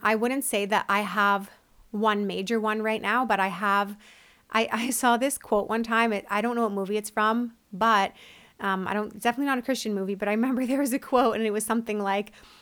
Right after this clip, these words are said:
"I have so much, like, I have so much inspiration or creativity to share, but I don't have, I don't know, I don't have any, like, <laughs> talent to, like,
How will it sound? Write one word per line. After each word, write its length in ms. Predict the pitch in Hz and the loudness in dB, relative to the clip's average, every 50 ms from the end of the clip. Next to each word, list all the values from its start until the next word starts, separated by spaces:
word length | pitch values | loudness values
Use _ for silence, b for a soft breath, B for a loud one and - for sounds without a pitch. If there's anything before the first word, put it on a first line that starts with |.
| b b _ - | b b _ 0
"I 120 | 220 226 | 2 2
have 440 | 226 190 202 214 214 214 220 233 233 240 - _ | 2 2 4 6 6 6 6 4 -2 -6 -10 _
so 320 | - - - - 226 220 | -8 -6 -2 0 2 2
much, 560 | 214 214 202 185 - - - - - - - - - _ _ - | 2 0 0 -2 -2 -4 -8 -8 -8 -8 -8 -10 -16 _ _ -6
like, 200 | 226 214 202 202 - _ _ _ _ - B B B B B B | -4 -4 -4 -6 -10 _ _ _ _ -18 B B B B B B
I 60 | - 220 | -2 0
have 280 | 202 226 240 247 233 | 4 4 4 4 4
so 200 | - - 277 277 | 2 0 2 2
much 500 | 262 240 233 220 214 - - - - - - - _ _ _ _ _ _ _ _ _ _ _ | 4 4 4 2 2 -2 -6 -8 -8 -10 -12 -20 _ _ _ _ _ _ _ _ _ _ _
inspiration 800 | 233 226 214 214 - - 220 202 196 196 220 220 - 247 240 220 | -2 0 0 -2 -2 -2 -2 0 0 0 -2 -2 -2 0 0 0
or 80 | 202 | -2
creativity 680 | 196 - - 233 214 202 202 - 214 190 208 202 220 | -2 -2 0 2 2 2 0 -4 -6 -4 -4 -4 -4
to 80 | 208 226 | -4 -4
share, 440 | 226 - - 226 226 226 240 254 247 b b b b b - | -4 -2 0 2 2 2 0 0 -4 b b b b b -2
but 180 | 185 208 208 - | 0 0 2 2
I 140 | 202 208 208 | 0 0 0
don't 340 | 185 226 214 202 196 196 | 0 0 0 0 -2 -4
have, 300 | 180 - 196 190 175 170 - _ _ - | -2 0 0 0 0 -2 -8 _ _ -4
I 100 | 220 220 | -2 0
don't 240 | 190 214 202 - | 0 0 -2 -2
know, 320 | 185 196 190 180 180 - - - | -4 -4 -4 -6 -6 -8 -4 -2
I 100 | 208 220 | 0 0
don't 200 | 220 208 208 196 | 0 0 -2 0
have 200 | 185 214 214 208 | 2 2 2 2
any, 160 | 202 208 202 202 | 2 -2 -2 -2
like, 180 | 190 190 180 | -4 -6 -6
<laughs> 40 | - | -6
talent 540 | - - - 214 233 233 269 262 247 254 233 | -6 -6 -4 -2 0 0 2 2 2 2 0
to, 160 | - - 247 | -2 -2 0
like, 300 | 226 226 214 220 - | 0 2 0 0 -2